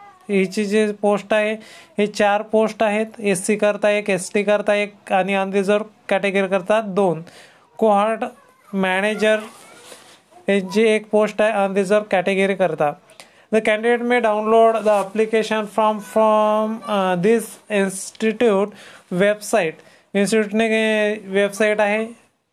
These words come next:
तर तिथून ॲप्लिकेशन फॉर्म डाउनलोड करता येणार आहे. त्याच्यामध्ये निमहॅन्सची जी वेबसाइट आहे ते पाहून घ्यायची आहे तुम्ही.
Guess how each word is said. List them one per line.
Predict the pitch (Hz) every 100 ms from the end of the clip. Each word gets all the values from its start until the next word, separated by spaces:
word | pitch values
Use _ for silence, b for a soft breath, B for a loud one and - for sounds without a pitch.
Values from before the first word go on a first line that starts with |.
| -
तर | 202 185
तिथून | 208 196 220 220
ॲप्लिकेशन | 226 214 190 208 214 208 214 202
फॉर्म | 220 214 196
डाउनलोड | 185 190 202 208
करता | 208 196 190 208 233 - -
येणार | 190 190 202 208
आहे. | 202 220
त्याच्यामध्ये | 220 190 208 202 202 208 208 B B B
निमहॅन्सची | 190 214 208 185 214 208 - - 220 208
जी | 202
वेबसाइट | 202 190 190 190 214 202
आहे | 208
ते | 208
पाहून | 208 196 202
घ्यायची | 202 202 196 208
आहे | 208
तुम्ही. | 208 208 220